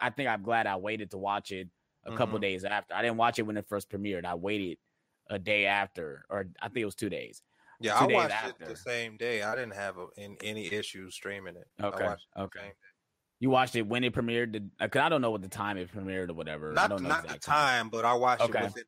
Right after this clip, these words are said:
Speaker 2: that twenty-four hour period of the premiere
Speaker 1: Okay.
Speaker 2: date.
Speaker 1: Well, I'm, I'm talking about the, when it premiered. You know, people, the, if, obviously, if it premiered for us at three o'clock, people, I know people that literally will stay up and watch it. And, um,
Speaker 2: Yeah, it
Speaker 1: on the
Speaker 2: wasn't
Speaker 1: West
Speaker 2: that
Speaker 1: Coast, is, it,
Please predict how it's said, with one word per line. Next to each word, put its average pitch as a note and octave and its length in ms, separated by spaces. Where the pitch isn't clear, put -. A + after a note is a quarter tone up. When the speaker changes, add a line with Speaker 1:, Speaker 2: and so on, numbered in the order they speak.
Speaker 2:
that - 200
twenty-four A2 440
hour G#2+ 200
period G#2 460
of G2+ 180
the G2 100
premiere G#2 420
Speaker 1:
Okay. F#2 140
Speaker 2:
date. F#2 100
Speaker 1:
Well, B2+ 80
I'm, D3 180
I'm D3+ 120
talking D3+ 180
about C3 320
the, A#2+ 60
when C3+ 260
it B2 100
premiered. B2 380
You A#2+ 60
know, A2+ 120
people, C#3 520
the, A2+ 240
if, - 120
obviously, C#3 400
if A#2+ 100
it B2 140
premiered B2 300
for A#2 80
us A#2 160
at G#2+ 100
three A2+ 180
o'clock, A2 520
people, C#3+ 400
I C3 80
know C3+ 160
people A#2 240
that A2+ 180
literally G#2+ 260
will F#2+ 120
stay A2 220
up F#2 100
and F#2 140
watch F#2+ 320
it. E2+ 160
And, G2+ 480
um, F#2 360
Speaker 2:
Yeah, G#2 100
it - 40
Speaker 1:
on A2 40
the A2 60
Speaker 2:
wasn't A#2 140
Speaker 1:
West D3+ 160
Speaker 2:
that - 60
Speaker 1:
Coast, A#2+ 140
is, A2+ 160
it, A2 180